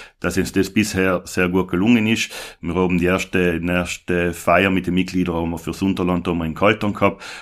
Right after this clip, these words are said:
wo auch in der Kellerei Kaltern, wo ein sehr, ähm, guter Zuspruch auch war und da viele Leute gekommen sein und danach auch begeistert wieder weggekommen, gegangen sein, äh, viele, ungefähr hundertfünfzig, äh, Mitglieder waren in Meran anwesend,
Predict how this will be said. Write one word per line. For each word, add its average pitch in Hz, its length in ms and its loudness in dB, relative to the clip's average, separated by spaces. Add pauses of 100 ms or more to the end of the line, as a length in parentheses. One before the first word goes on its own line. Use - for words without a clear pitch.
wo 82 160 -2
auch 82 380 4
in 82 120 -4
der 78 100 -6
Kellerei 85 340 -2
Kaltern, 101 420 2
wo 87 160 0
ein 85 40 -2
sehr, 87 420 0 (100)
ähm, 82 420 -4
guter 82 320 -4
Zuspruch 92 500 -2
auch 82 220 2 (280)
war 104 200 2
und 95 160 -2
da 82 80 -4
viele 85 300 -2 (160)
Leute 82 560 -2 (340)
gekommen 110 280 2
sein 104 340 4
und 90 160 2
danach 87 240 -2
auch 82 140 0
begeistert 85 480 -2
wieder 82 100 -8
weggekommen, 95 460 -2 (340)
gegangen 95 240 2
sein, 92 480 2
äh, 82 520 -2
viele, 90 580 2 (120)
ungefähr 87 460 0
hundertfünfzig, 90 600 -4 (920)
äh, 82 380 -4
Mitglieder 98 540 4
waren 87 360 2
in 80 280 -6
Meran 98 360 2
anwesend, 98 560 2